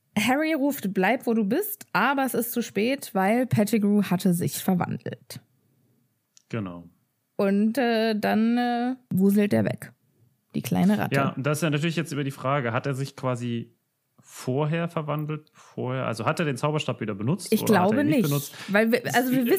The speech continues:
Speaker 1: wissen ja aus
Speaker 2: ja.
Speaker 1: diesem Buch definitiv, also es steht ja da schwarz
Speaker 2: Ja.
Speaker 1: auf weiß, du kannst, du brauchst keinen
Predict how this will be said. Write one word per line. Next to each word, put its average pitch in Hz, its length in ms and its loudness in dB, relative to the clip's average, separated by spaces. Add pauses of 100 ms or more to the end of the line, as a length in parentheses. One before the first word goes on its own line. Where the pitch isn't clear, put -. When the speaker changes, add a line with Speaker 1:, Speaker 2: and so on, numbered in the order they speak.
Speaker 1:
wissen 349 100 0
ja 311 180 0
aus - 80 2
Speaker 2:
ja. - 140 2
Speaker 1:
diesem 285 320 2
Buch 254 280 0
definitiv, 262 800 -2
also 185 140 0
es 190 100 -2
steht 277 220 -2
ja 247 80 0
da 220 220 0
schwarz 233 280 -2
Speaker 2:
Ja. 220 60 0
Speaker 1:
auf 202 140 -4
weiß, 208 240 0
du 196 80 -6
kannst, 226 440 -2
du 190 120 -2
brauchst 196 400 -2
keinen 208 460 0